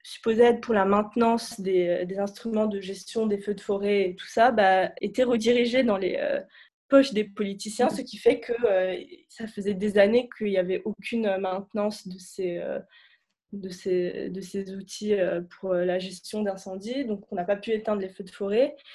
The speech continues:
Speaker 1: Et donc, ça, c'était, euh, vraiment, euh, la goutte d'eau qui a, qui a fait déborder le vase et ça a déclenché donc une vague révolutionnaire à partir d'octobre deux mille dix-neuf. Et c'était, euh,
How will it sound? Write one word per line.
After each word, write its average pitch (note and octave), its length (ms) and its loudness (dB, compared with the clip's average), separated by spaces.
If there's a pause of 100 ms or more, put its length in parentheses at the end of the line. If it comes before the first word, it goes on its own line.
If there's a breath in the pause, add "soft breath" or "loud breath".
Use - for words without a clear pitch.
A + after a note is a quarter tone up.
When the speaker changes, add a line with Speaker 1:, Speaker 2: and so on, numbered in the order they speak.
(180 loud breath)
Speaker 1:
Et G#3+ 60 -12
donc, G3+ 260 -8 (280)
ça, - 260 4
c'était, A3+ 460 0
euh, F#3+ 260 2
vraiment, G#3 640 2
euh, F3 160 -10 (640)
la G#3 100 2
goutte G#3+ 240 -4
d'eau A#3 160 -2
qui A#3+ 140 2
a, E3+ 180 0
qui - 140 -4
a G3 60 0
fait G#3+ 120 -4
déborder G3+ 380 0
le G3 100 0
vase A3 320 4
et G#3 140 -2
ça F#3+ 240 -4
a F#3 100 -2
déclenché G#3+ 500 -2
donc G#3 200 -4
une F#3 320 -2
vague G#3 320 0
révolutionnaire G3+ 760 -4
à F#3+ 80 -6
partir G3+ 380 -8
d'octobre G3+ 400 -6
deux G#3 80 -6
mille G3 160 -8
dix-neuf. G3+ 520 -2
Et G#3 60 -4
c'était, G3+ 460 -2
euh, F#3 80 0